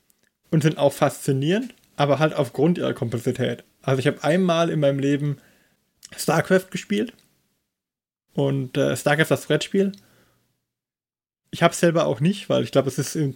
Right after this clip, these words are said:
auf dem Gebrauchtmarkt geht's zu, äh, unwürdigen Preisen, äh, über den, über den, äh, über die Theke.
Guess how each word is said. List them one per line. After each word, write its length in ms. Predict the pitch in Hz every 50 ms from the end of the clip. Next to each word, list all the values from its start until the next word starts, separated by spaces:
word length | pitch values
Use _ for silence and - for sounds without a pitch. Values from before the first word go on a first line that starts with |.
| - _ -
auf 80 | 139 -
dem 140 | - 131
Gebrauchtmarkt 800 | 123 131 139 127 135 147 - - - 156 147 151 151 - - - -
geht's 280 | 147 139 135 - -
zu, 360 | - - 139 127 127 127 123 - _ _ _ _ _ _ _ _ -
äh, 60 | 160
unwürdigen 760 | 160 151 147 151 147 202 190 190 160 147 143 135 135 135 131
Preisen, 480 | 123 123 135 127 135 131 151 151 151 - - _ _ _ _ _ _
äh, 300 | - 156 143 143 143 147
über 180 | - - 151 147
den, 300 | 139 143 143 139 143 160
über 200 | 185 151 143 139
den, 320 | 143 139 135 135 135 143 - _ _ _ _ _ _ _ _ _ _ _ _ -
äh, 120 | 190 147
über 120 | 135 135 143
die 100 | 143 139
Theke. 360 | - - 156 156 - 170 175